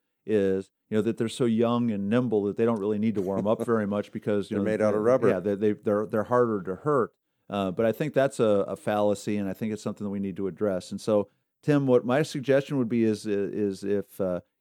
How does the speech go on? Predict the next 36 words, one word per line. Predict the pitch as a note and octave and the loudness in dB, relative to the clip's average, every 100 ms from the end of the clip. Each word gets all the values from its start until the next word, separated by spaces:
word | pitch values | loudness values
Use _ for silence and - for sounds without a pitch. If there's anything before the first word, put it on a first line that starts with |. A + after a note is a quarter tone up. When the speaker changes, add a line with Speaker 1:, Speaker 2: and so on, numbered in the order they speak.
| - | 0
Speaker 1:
you're | A#2+ | 2
in | C3 | 2
a | |
position | B2 G#2+ G#2 F3+ - D3 | 0 -2 0 -2 -2 -2
where | A#2 | 0
you | A2+ G#2 G#2 | 2 0 -2
feel | - B2+ A#2 | -2 -2 -2
comfortable | - B2 - G#2+ G#2+ | -2 -6 -6 -6 -2
with | G#2+ - | -4 -6
the | |
coaches, | G2 B2 F3+ - G#2 F#2+ G#2+ _ _ - | -6 -2 -2 -2 -2 -2 -6 _ _ -2
maybe | A2+ C#3 | 0 2
you | C#3 B2 | 2 2
volunteer | A#2+ B2 A#2+ A2+ - A#2+ B2+ C3 | 2 2 2 0 -2 0 0 -2
to | - B2 A2+ A2 G#2 _ - | -2 0 0 0 -4 _ -8
put | C3+ | -6
together | B2 A#2 A#2+ B2 A#2+ | -2 0 2 2 2
a | G#2+ | 0
pre-practice | - - B2+ A#2+ B2+ A#2 A#2 A#2 | -2 -4 -2 -2 -2 -2 -4 -10
program. | - - A2+ A2+ A#2+ A#2+ A2+ | -8 0 0 0 -2 -2 0
Maybe | G#2+ A2+ | -2 0
you | A2+ | -2
volunteer | G#2+ A2 A2+ A2 A#2+ | -2 -2 -2 -2 -4
to | A2+ | -2
get | G#2+ A2 | -2 -2
there, | A#2 A2 | 2 2
you | G#2+ | 2
know, | G#2 | -4
ten | F#2+ A2+ A2+ | -6 -4 -2
minutes | A2 G#2+ - | -2 -4 -2
early, | A2+ A2+ | -2 -2
fifteen | G#2+ A2+ - A#2 A2 | -2 -6 -8 -6 -4
minutes | A2 G#2+ - | -4 -4 -4
early | G#2+ A2 | -2 -2
before | G2+ G#2 A2 | -4 -4 -2
practice, | G#2+ - G#2 G#2+ - A2 A2 | -2 -2 -2 -2 -4 -2 -2